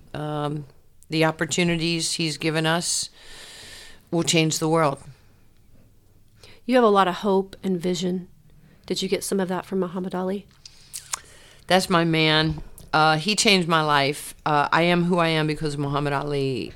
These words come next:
Speaker 1: Because at ten years old, when, you know, I was in that hopeless and helpless phase, and, I mean, I couldn't get in any more fistfights. I mean, if somebody made fun of me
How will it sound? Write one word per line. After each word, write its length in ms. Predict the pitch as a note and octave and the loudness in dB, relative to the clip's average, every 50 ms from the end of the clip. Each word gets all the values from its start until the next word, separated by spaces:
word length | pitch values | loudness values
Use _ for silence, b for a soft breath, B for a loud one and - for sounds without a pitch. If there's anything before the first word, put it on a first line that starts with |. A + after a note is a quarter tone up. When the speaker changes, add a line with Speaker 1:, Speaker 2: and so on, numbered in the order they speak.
| - D3 | -12 -10
Speaker 1:
Because 320 | D3+ C#3+ - E3+ D3+ C#3+ | -10 -6 -4 -4 -2 0
at 160 | D#3 C#3 C#3+ | 0 -2 -2
ten 240 | - - F3 F3 F3 | -2 0 0 2 2
years 260 | E3+ E3+ E3 D#3 C#3+ | 2 2 2 0 0
old, 460 | D#3+ D#3+ D#3 D#3 D3+ D3+ D3+ C#3+ D3 D3+ | 2 2 2 2 2 2 0 0 -2 -4
when, 340 | D#3 D3 D3 D3 D3 - | -2 -2 -2 -2 -4 -4
you 80 | - D3+ | -4 -4
know, 140 | D3 C#3 C#3+ | -2 -2 -2
I 20 | |
was 200 | D3 D3 C#3+ - | -2 -2 -2 -4
in 120 | C#3+ D3 D3 | -4 -4 -4
that 160 | C#3 C#3+ C3+ | -6 -6 -6
hopeless 560 | C3+ D3 D3 C#3+ - D3 D#3 D3+ C#3+ - - | -4 -6 -6 -4 -4 -6 -4 -4 -4 -6 -8
and 160 | C#3 C#3 C#3 | -8 -8 -6
helpless 540 | C3+ D3 C#3+ C#3 - C#3+ D#3 D#3 D3+ - - | -4 -6 -6 -6 -6 -6 -6 -4 -4 -4 -6
phase, 600 | - - D3+ D3+ D3+ D3 D3 D3 D3 C#3+ C#3+ - | -6 -4 -2 0 0 0 0 0 -2 -2 -2 -4
and, 220 | C#3+ C3 C3+ C3 B B B B B B B B B B B B B B B B _ _ | -4 -4 -4 -6 B B B B B B B B B B B B B B B B _ _
I 80 | D#3 E3 | 2 4
mean, 140 | F3 F3+ - | 4 4 4
I 100 | F3+ F3 | 2 0
couldn't 320 | - - - A#3+ G#3+ E3 | 0 0 2 4 4 4
get 200 | - G#3 G#3 G3 | 4 2 2 0
in 60 | C3 | 0
any 140 | D#3 D#3 D#3 | -2 -2 -2
more 180 | D3+ D3+ D3 D3 | -2 -2 -2 -4
fistfights. 760 | - - F3+ F3+ - - - A#2+ G#2+ F2 - - - - - - _ | -4 -6 -6 -6 -6 -6 -6 -6 -6 -8 -6 -6 -6 -8 -8 -6 _
I 40 | E3 | -2
mean, 160 | E3+ F3 E3+ | -2 0 0
if 80 | E3 D3+ | 0 -2
somebody 380 | - - F#3 F3 F3+ F3+ E3+ E3+ | -2 0 0 0 0 0 0 0
made 240 | E3 E3 D#3+ D#3 | 0 -2 -2 -4
fun 240 | - - - F3 F3 | -4 -4 -2 0 0
of 80 | E3+ E3 | 0 -2
me 380 | D#3 D3+ D3 C#3+ D3+ C3+ C3+ | -2 -4 -6 -8 -10 -10 -12